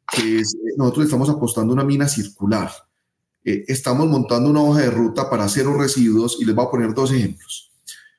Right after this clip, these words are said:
Un proyecto minero produce relaves. Los relaves son arenas, después de procesar la roca,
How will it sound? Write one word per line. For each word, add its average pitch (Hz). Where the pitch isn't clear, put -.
Un 160
proyecto 185
minero 160
produce 135
relaves. 120
Los 120
relaves 156
son -
arenas, 147
después 110
de 147
procesar 117
la 147
roca, 156